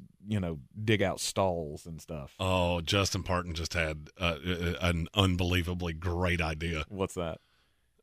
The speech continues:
Speaker 2: In our YouTube chat, he said, "Can we have someone holding the mullet up down the aisle like they do the dress?" <laughs> I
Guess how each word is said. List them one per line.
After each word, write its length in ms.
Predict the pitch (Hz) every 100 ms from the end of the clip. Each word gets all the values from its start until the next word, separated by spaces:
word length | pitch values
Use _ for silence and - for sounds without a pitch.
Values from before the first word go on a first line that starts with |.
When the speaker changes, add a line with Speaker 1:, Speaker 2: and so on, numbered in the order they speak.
| _ -
Speaker 2:
In 80 | 117
our 100 | 131
YouTube 420 | 117 123 117 113
chat, 200 | - 120
he 80 | 110
said, 220 | - 101
"Can 160 | - 120
we 100 | 135
have 200 | 156 143
someone 340 | - 135 135
holding 380 | 107 131 131 127
the 80 | 113
mullet 400 | 101 101 113 113
up 200 | 107 107
down 220 | 104 104
the 120 | 101
aisle 260 | 95 98 107
like 180 | 101 95
they 100 | 98
do 140 | 98
the 60 | 90
dress?" 680 | 80 87 92 101 262 - - - _ _ _ _ _ - -
<laughs> 920 | 101 - _ _ _ _ _ _ -
I 160 | 117